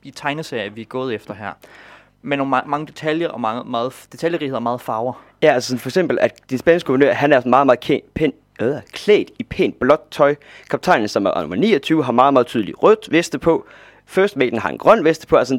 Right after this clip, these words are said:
Speaker 2: der er nogle også
Speaker 1: Jo,
Speaker 2: tydelig
Speaker 1: men,
Speaker 2: distinction igennem
Speaker 1: altså,
Speaker 2: de her
Speaker 1: i,
Speaker 2: farver.
Speaker 1: i en stil, som folk vil male malerier af folk i den periode, hvor det skal forestille at foregå.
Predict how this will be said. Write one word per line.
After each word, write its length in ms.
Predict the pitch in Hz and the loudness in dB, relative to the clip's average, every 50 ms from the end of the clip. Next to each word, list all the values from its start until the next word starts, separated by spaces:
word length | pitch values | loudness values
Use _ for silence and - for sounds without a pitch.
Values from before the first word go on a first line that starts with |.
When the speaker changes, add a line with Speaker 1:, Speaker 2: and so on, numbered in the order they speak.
| - | 2
Speaker 2:
der 40 | - | 4
er 120 | 139 147 196 | 4 4 4
nogle 200 | 202 185 156 - - _ | 4 0 -2 -4 -8 _
også 200 | - - 170 - | 2 2 2 0
Speaker 1:
Jo, 220 | - _ _ 196 | -10 _ _ -2
Speaker 2:
tydelig 80 | 180 175 | -2 0
Speaker 1:
men, 80 | 156 - | 0 0
Speaker 2:
distinction 460 | - 127 - - 175 190 - - 135 120 | -2 -2 0 0 0 0 2 0 0 0
igennem 220 | 117 - 147 131 | 2 2 2 2
Speaker 1:
altså, 140 | 110 - 101 | 2 -4 -4
Speaker 2:
de 40 | 113 | -2
her 80 | 113 107 | 0 0
Speaker 1:
i, 60 | 156 | 0
Speaker 2:
farver. 160 | 165 190 190 | 2 0 0
Speaker 1:
i 40 | 165 | -2
en 60 | 160 | -4
stil, 320 | - - 226 208 170 120 | -6 -8 -8 -8 -8 -8
som 340 | - - - 151 135 139 - - | -12 -6 -2 -2 -2 -2 -4 -12
folk 320 | - - 175 156 151 127 | -6 -2 -2 -2 -2 -4
vil 200 | 127 135 135 123 | -8 -8 -8 -6
male 340 | 127 123 120 120 123 123 117 110 _ | -4 -4 -4 -4 -4 -4 -6 -8 _
malerier 680 | 131 135 135 123 117 123 120 127 160 175 143 107 95 104 - _ _ - | -6 -4 -4 -2 -4 -6 -6 -4 -6 -4 -4 -4 -6 -6 -10 _ _ -4
af 160 | 127 127 120 - _ _ _ _ _ _ _ _ _ _ _ _ _ _ _ _ _ | -4 -4 -4 -6 _ _ _ _ _ _ _ _ _ _ _ _ _ _ _ _ _
folk 460 | - - - 156 131 - - - - _ _ _ _ _ _ _ _ _ _ _ | -20 -4 -2 -2 -2 -2 -4 -14 -20 _ _ _ _ _ _ _ _ _ _ _
i 100 | - 160 | -14 -14
den 180 | 147 - 143 127 123 _ | -10 -8 -10 -10 -10 _
periode, 420 | - 139 123 123 127 131 139 143 | -6 -4 -4 -2 -2 -2 -2 -2
hvor 140 | 135 120 113 | -2 -4 -6
det 160 | 104 - 110 | -6 -6 -10
skal 160 | - - 127 113 | -14 -14 -16 -12
forestille 400 | - 135 127 127 123 - 131 107 | -8 -6 -6 -6 -6 -10 -12 -12
at 40 | 104 | -10
foregå. 420 | - 131 127 123 123 - 98 90 | -6 -4 -4 -4 -6 -8 -18 -18